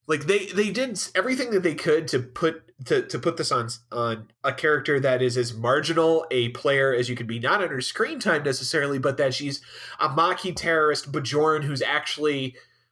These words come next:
again, spoiler alert, a fucking Cardassian, right? So it, it, I, the much bolder move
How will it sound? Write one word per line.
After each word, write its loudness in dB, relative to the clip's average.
again, -2
spoiler 2
alert, 2
a -2
fucking -6
Cardassian, 0
right? 0
So 2
it, -4
it, -2
I, 2
the -2
much -2
bolder 2
move -2